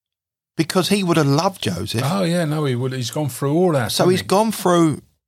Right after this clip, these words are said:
Speaker 1: bereavement, and you don't think of that, do you? That Jesus Christ would have experienced the loss of his earthly stepfather, hi-, hi-, his dad,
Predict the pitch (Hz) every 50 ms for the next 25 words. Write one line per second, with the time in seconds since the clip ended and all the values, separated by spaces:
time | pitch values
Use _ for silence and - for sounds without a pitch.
0 | _ _ _ _ _ - 143 147 156 180 190 185 165 139 120 104 95 - 131 139
1 | 156 165 156 190 180 175 - - - 202 226 226 - - 90 92 95 101 - -
2 | 156 160 151 127 120 120 117 - - 156 160 156 127 127 117 - - - - 147
3 | 131 123 117 - - 123 123 123 113 120 110 - - - - - - 156 156 143
4 | 123 113 104 - - - 120 117 117 117 127 139 139 120 - - 113 101 110 107
5 | 95 - - - - - - - - _ _ - - 139 131 117 - - 127 123
6 | 120 113 113 117 - _ - - - - 202 208 - - - 107 104 95 85 90
7 | 92 98 104 110 - - 131 120 - - 151 139 123 - - 156 139 113 -